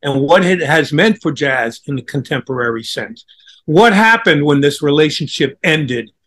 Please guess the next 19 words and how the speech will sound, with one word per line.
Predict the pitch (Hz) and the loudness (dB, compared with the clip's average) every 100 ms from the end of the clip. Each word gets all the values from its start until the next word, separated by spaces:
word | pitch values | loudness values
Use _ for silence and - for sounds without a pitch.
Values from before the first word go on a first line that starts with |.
| _ | _
was | 127 120 117 | -6 -6 -4
broken | 120 147 143 135 | 0 0 0 -2
down | 135 139 135 131 | 0 0 0 -2
in | 127 | -4
the | 127 | -4
nineteen | 135 135 - 131 | -2 -4 -4 -2
eighties | 131 131 120 110 - | -2 -4 -6 -12 -8
when, | 120 120 127 | -6 -6 -6
when | 139 127 | -6 -6
the | 120 | -6
rico | 117 147 143 135 | -4 -2 -2 -2
laws | 131 127 127 131 | 0 -2 -2 -6
were | 127 | -8
used | 127 127 117 - | -6 -6 -8 -10
to | 123 117 _ _ _ | -10 -12 _ _ _
take | - 156 131 | -2 0 2
down | 151 135 135 | 0 2 2
organized | 135 127 131 131 127 - | 2 0 -2 -2 -4 -6
crime, | - 180 196 165 151 165 | -4 2 4 2 0 -2